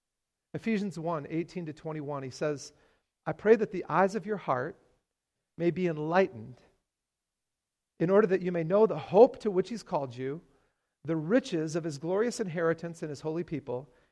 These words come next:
and," here it is, "his incomparably great power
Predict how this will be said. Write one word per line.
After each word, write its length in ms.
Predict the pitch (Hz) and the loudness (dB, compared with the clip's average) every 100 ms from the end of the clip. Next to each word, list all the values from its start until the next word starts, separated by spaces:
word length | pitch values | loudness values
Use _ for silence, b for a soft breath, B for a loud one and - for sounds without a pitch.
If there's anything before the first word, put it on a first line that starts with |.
| b _ - | b _ 2
and," 560 | 240 202 180 208 226 - _ _ _ - | 4 6 2 -2 -10 -14 _ _ _ -2
here 120 | 180 | 0
it 60 | |
is, 400 | 160 147 165 - _ _ _ _ _ _ | 2 0 -4 -12 _ _ _ _ _ _
"his 160 | 202 185 | 10 10
incomparably 840 | 208 196 - 247 269 269 220 247 | 4 2 6 8 6 2 0 -2
great 540 | 147 156 220 226 - - - | -2 8 8 8 0 -20 -12
power 680 | - 233 208 160 131 131 | 6 12 12 12 4 -4